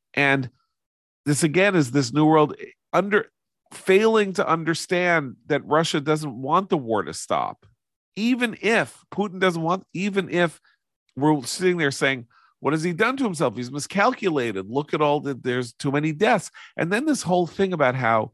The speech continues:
oh, you know, the body bags are gonna start coming home from Russia, and then the mothers are gonna be really upset.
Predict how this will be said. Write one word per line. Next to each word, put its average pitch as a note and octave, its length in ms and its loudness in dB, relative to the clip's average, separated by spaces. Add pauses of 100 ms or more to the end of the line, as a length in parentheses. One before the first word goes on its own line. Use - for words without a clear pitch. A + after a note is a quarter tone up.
(380)
oh, D#3+ 340 4
you C#3 180 -4
know, C#3 340 -2
the C3 100 -8
body D3+ 360 2
bags A2 360 -6
are G#2 60 -14
gonna G#2+ 160 -10
start A#2+ 320 0
coming A2 280 0
home G#2+ 340 0
from G2 260 -4
Russia, A2+ 480 0
and G#2+ 140 -2
then G#2+ 160 -2
the G2+ 80 -4
mothers A#2 640 2
are G#2 80 -4
gonna G#2+ 180 -6
be G#2 180 -4
really D#3 600 2
upset. - 580 -2